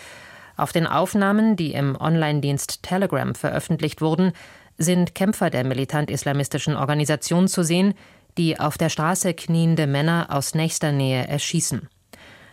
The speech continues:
Bei den Getöteten soll es sich um Mitglieder des Dogmusch-Clans handeln. Die Hamas wirft dem Clan vor, mit Israel zusammenzuarbeiten. Seit dem Teilrückzug der israelischen Armee und dem Beginn der Waffenruhe im Gazastreifen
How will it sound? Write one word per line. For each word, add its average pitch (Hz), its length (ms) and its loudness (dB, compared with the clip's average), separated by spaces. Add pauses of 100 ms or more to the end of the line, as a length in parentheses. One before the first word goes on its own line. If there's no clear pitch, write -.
(140)
Bei 151 100 -2
den 165 160 2
Getöteten 196 600 0
soll 185 180 0
es 175 100 -2
sich 175 220 -2
um 156 180 0
Mitglieder 160 540 0
des 147 340 -4
Dogmusch-Clans 143 920 0
handeln. 131 400 -2 (460)
Die 131 160 -2
Hamas 139 400 0
wirft 180 260 -2
dem 170 160 2
Clan 156 380 0
vor, 160 340 0
mit 175 200 0
Israel 127 580 -4
zusammenzuarbeiten. 131 1160 -4 (1120)
Seit 196 220 0
dem 220 140 4
Teilrückzug 180 800 0
der 135 160 -2
israelischen 160 560 -2
Armee 151 420 0
und - 380 -4
dem 143 160 2
Beginn 165 320 4
der 139 160 0
Waffenruhe 143 500 0
im 131 140 0
Gazastreifen 147 720 0